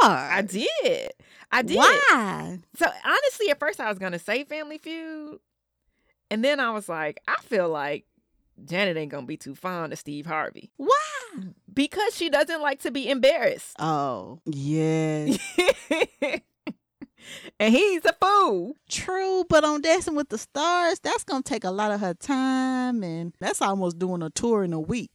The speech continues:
Speaker 1: Oh, that would be
Speaker 2: You
Speaker 1: nothing
Speaker 2: know?
Speaker 1: for Janet Jackson.
Speaker 2: True.
Speaker 1: But the reason I said Dancing with the Stars is because I was thinking about it, because one of her interviews this week, someone asked her who in the family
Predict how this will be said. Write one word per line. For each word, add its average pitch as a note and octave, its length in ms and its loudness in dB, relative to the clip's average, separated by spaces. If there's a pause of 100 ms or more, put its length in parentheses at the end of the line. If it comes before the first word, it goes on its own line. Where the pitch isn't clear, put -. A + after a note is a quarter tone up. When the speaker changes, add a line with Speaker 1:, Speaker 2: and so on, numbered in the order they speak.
Speaker 1:
Oh, D4+ 60 2
that B4 220 6
would D#4+ 100 2
be B3 80 2
Speaker 2:
You G3+ 40 2
Speaker 1:
nothing G3 220 4
Speaker 2:
know? D#3+ 80 0
Speaker 1:
for D#3 100 -2
Janet A#2+ 300 -4
Jackson. - 420 -4
Speaker 2:
True. F#4+ 360 -2 (180)
Speaker 1:
But A#3+ 160 0
the C4 40 -2
reason D4 240 -2
I A#3+ 100 4
said G#3+ 240 0
Dancing F#3+ 260 -4
with E3 100 -8
the - 60 -16
Stars F3 460 0
is F#3 160 -2
because F3 280 0
I D3+ 80 2
was E3+ 80 -2
thinking G3+ 280 -2
about D3 300 0
it, - 160 -4
because D#3 320 -6
one F3+ 140 -2
of F#3+ 80 -4
her - 60 -2
interviews D#3 400 -8
this F#3 240 -6
week, D3 440 -10
someone E3+ 560 -4
asked D#3+ 460 -2
her D#3 380 -2 (100)
who B3+ 360 4
in F#3 180 -2
the E3+ 100 0
family F#3+ 640 -2